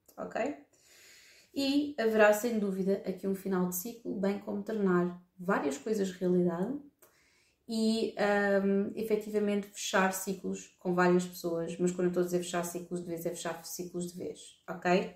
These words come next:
Pronto. E realizar determinadas coisas.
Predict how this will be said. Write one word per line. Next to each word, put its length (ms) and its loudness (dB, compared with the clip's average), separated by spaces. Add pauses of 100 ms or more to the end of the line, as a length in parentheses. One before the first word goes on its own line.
(120)
Pronto. 300 -14 (360)
E 160 0
realizar 520 6
determinadas 800 -4
coisas. 460 -12